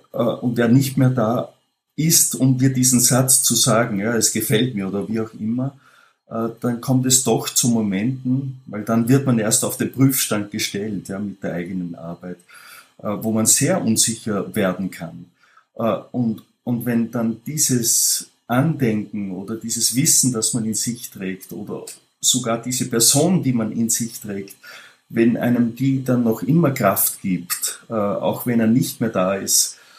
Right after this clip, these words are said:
äh, d-, dann merkt man eigentlich, was für große Hilfe das oder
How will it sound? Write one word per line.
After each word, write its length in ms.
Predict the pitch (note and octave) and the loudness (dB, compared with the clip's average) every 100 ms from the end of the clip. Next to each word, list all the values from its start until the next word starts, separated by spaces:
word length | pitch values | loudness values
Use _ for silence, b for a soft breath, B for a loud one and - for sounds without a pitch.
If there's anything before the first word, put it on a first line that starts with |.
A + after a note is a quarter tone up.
| B B - | B B -8
äh, 240 | A#2+ A#2 A2+ | -2 0 -2
d-, 180 | - A2+ | -8 -2
dann 220 | A#2+ A#2 | 2 4
merkt 300 | G#2 B2 - | 4 2 2
man 100 | A#2 | -2
eigentlich, 440 | G#2 G#2 G2+ - G#2+ | 0 -2 -6 -8 -6
was 240 | G2+ - | -2 -2
für 460 | - A2+ G2+ F#2 F2+ | -2 -2 -2 -4 -4
große 340 | A2 G#2+ - | -2 2 2
Hilfe 400 | - A2 G#2+ A2 | 0 -4 -6 -6
das 640 | F2+ F#2 - - - - - | -6 -4 0 0 2 0 -2
oder 260 | - F#2+ | -8 -10